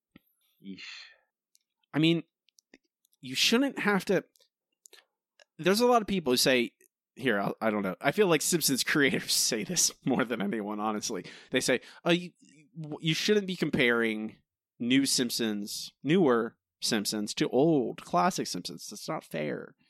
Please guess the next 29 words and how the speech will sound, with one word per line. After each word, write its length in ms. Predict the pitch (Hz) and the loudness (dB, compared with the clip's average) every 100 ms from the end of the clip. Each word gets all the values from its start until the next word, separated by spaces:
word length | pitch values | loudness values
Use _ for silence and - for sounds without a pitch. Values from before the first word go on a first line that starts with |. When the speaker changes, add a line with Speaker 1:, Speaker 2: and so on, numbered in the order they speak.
| _ _ - | _ _ -12
Speaker 2:
Like, 160 | 143 - _ | -12 -14 _
what 100 | 127 | 0
do 60 | |
you 60 | 143 | 2
mean 160 | 143 123 | 4 2
that's 200 | 98 113 | 0 -6
not 180 | - | -10
fair? 440 | - 104 104 - - _ _ | -10 -8 -8 -10 -16 _ _
I 40 | 127 | -2
don't, 180 | 143 - _ _ _ - | 0 -4 _ _ _ -2
you 140 | 147 | 2
mean 180 | 156 147 | 4 4
I 80 | 135 | 2
shouldn't 340 | - 165 151 | 2 2 2
watch 240 | 135 139 | 2 2
something 360 | - 156 160 135 | 0 0 0 -2
great 400 | 117 135 190 196 143 | 2 2 2 0 -2
and 140 | 139 | 2
then 160 | 135 131 | 2 4
watch 300 | 139 147 - | 4 2 2
your 340 | 143 131 131 | 2 4 4
mediocre 580 | 131 131 131 135 143 151 | 4 4 6 4 2 -2
crap? 440 | - 160 170 - - _ _ - | -2 -2 -2 -6 -14 _ _ -6
Is 100 | 123 | -2
that 140 | 165 | -2
what 60 | 226 | -4
you're 80 | 247 | -4
telling 300 | 294 - 381 | -2 -2 -4
me? 140 | 403 | -6